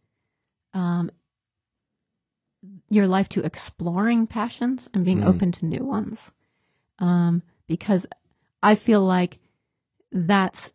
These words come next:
Speaker 1: your soul's purpose when you find something that, you know, for your passion, right? That's your soul speaking.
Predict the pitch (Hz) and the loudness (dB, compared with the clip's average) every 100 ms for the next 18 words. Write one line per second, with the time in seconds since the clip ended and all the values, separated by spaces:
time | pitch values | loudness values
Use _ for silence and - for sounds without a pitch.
0 | _ 202 180 - 160 - - 170 - 139 | _ -2 -2 -2 -4 -4 -6 -6 -4 -6
1 | - 202 180 180 190 - - 185 175 175 | -4 -2 0 2 0 -2 -4 -2 -2 -4
2 | - 175 175 175 170 208 240 _ _ _ | -6 -6 -6 -6 -8 -10 -16 _ _ _
3 | _ 196 180 180 - 214 _ - - - | _ -6 -6 -8 -10 -20 _ -20 -20 -20
4 | - _ _ _ - 185 - 185 - 165 | -20 _ _ _ -2 -2 0 -2 -2 -6
5 | 175 - _ _ - 180 - _ _ - | -6 -12 _ _ -8 -6 -6 _ _ -12
6 | - - _ - 165 - - - - - | -12 -20 _ -12 -12 -8 -10 -10 -16 -20
7 | - 196 | -10 -10